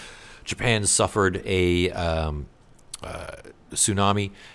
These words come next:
that wiped out or, or caused significant, uh, destruction to, uh, the Fukushima nuclear power plant, um,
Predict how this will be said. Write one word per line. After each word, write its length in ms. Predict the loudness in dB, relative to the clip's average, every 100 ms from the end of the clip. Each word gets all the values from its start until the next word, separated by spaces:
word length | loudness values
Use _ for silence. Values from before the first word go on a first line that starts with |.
| -12
that 480 | 2 6 6 4 -2
wiped 400 | 0 4 4 2
out 140 | 2
or, 120 | 2 0
or 200 | -2 -4
caused 500 | -2 0 0 -2 -4
significant, 640 | -4 -4 -6 -6 -6 -6 -8
uh, 300 | -10 -8 -8
destruction 600 | -6 -4 -2 -2 -4 -8 -6
to, 500 | 0 4 6 4 0 -6 -20 -20 -6
uh, 140 | -4
the 80 | -4
Fukushima 500 | -6 -6 -4 -2 -2
nuclear 480 | -2 -2 0 0 0
power 280 | -2 -4 -4
plant, 480 | -2 0 0 -2 -12 -20 -20 -20 -8
um, 480 | 0 2 2 0 -4